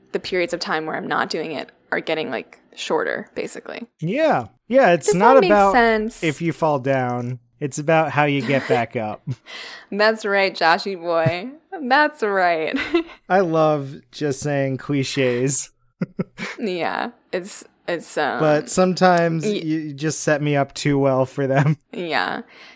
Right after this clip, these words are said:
Speaker 1: You gotta, you gotta crack s-, some eggs to make an omelet, right?
Speaker 2: Um, I think it's also important to look at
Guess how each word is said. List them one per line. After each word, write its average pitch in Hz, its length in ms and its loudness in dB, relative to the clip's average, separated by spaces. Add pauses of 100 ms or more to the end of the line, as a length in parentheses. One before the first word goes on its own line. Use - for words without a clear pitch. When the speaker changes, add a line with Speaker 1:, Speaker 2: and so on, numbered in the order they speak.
Speaker 1:
You 220 180 0
gotta, 240 300 2 (140)
you 208 120 -2
gotta 214 240 2
crack 190 380 0
s-, - 180 -14 (300)
some 202 220 -6
eggs 156 340 -4
to 196 60 -8
make - 180 -8
an 143 80 -4
omelet, 113 400 -4
right? 196 400 -2 (120)
Speaker 2:
Um, 208 440 6 (460)
I 202 160 4
think 269 340 2
it's 226 180 0
also 175 500 6
important 160 560 2
to 139 120 0
look 139 300 0
at 139 400 2